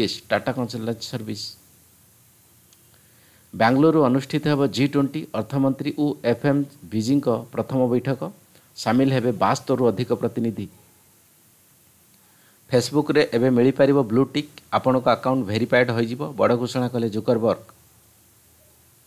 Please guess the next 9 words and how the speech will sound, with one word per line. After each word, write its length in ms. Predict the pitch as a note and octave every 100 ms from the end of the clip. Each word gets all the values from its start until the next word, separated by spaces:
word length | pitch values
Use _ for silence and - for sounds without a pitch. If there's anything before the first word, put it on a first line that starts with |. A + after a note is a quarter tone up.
| _ _ _ _ _ _ _
ସମସ୍ତଙ୍କୁ 500 | - B2+ C#3+ C#3+ D#3
ପଛରେ 320 | D3 A#2+ D3 D3
ପକାଇଦେବ 500 | C3 C3+ C3 C#3 A#2+
ଭାରତ, 340 | A2+ A2+ G#2
କହିଲେ 400 | F2+ - B2 B2
ଆମେରିକୀୟ 460 | G#2 A2+ A#2+ - A#2+
ରାଷ୍ଟ୍ରପତି, 520 | G#2+ - G#2 A2 - - -
ଏ, 200 | G2+ F#2+
ଶିଳ୍ପପତି। 640 | - A2+ B2+ A#2 A#2 -